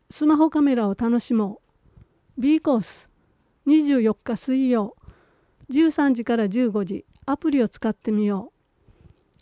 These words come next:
う。Cコース、二十五日木曜、十時から十二時、地図で探してみよう。Dコース、二十五日木曜、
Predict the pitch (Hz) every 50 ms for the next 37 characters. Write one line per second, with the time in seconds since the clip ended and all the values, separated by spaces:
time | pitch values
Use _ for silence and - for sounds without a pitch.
0 | _ - - - - 311 311 311 - 294 269 240 - - - - 214 - - _
1 | _ - _ _ _ _ _ _ _ - 285 311 302 302 311 285 262 247 233 226
2 | 220 - 233 214 208 208 - - 269 247 247 220 202 - - _ _ _ - _
3 | _ _ _ _ _ _ - 226 285 320 320 277 262 - 226 208 202 196 190 190
4 | 233 254 254 254 247 233 190 - 165 - _ _ _ _ _ _ _ _ _ -
5 | - 330 320 311 302 240 233 214 - 254 233 233 233 233 - - - 240 220 220
6 | 214 208 196 214 294 - _ _ _ _ _ _ _ - - _ _ _ _ _
7 | _ _ _ - 269 220 285 320 320 302 - 285 247 214 170 - - - 202 -
8 | - _ _ _ _ _ _ - - 285 320 302 285 277 262 240 208 233 247 247
9 | 233 - - - 214 202 - - - 233 220 233 - - 277 254 254 220 202 196
10 | -